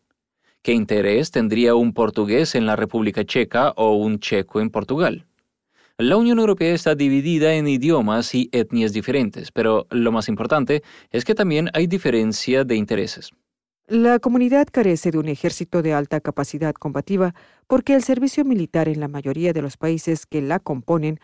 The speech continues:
Speaker 2: ha pasado a ser profesional. Esto tiene un impacto negativo en los ejércitos nacionales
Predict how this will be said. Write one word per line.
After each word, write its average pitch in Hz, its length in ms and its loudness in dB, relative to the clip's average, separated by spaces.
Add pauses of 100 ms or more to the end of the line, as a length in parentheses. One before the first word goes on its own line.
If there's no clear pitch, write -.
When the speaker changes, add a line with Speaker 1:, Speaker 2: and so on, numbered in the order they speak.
(180)
Speaker 2:
ha 277 80 0
pasado 165 480 -2
a 170 100 -2
ser 160 280 -4
profesional. 139 680 -6 (400)
Esto 175 320 0
tiene 160 320 -4
un 156 140 -2
impacto 156 420 -4
negativo 160 560 -2
en 180 140 -2
los 156 180 -2
ejércitos 196 560 -2
nacionales 240 580 0